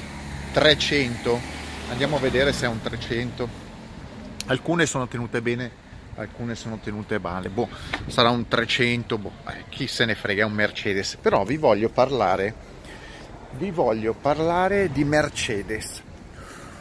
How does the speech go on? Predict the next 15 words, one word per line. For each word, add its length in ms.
Perché 240
la 120
gente 420
è 60
convinta 560
che 160
Mercedes 720
è, 360
è 140
campione 440
mondiale, 680
sì, 200
di 100
Formula 360
uno, 140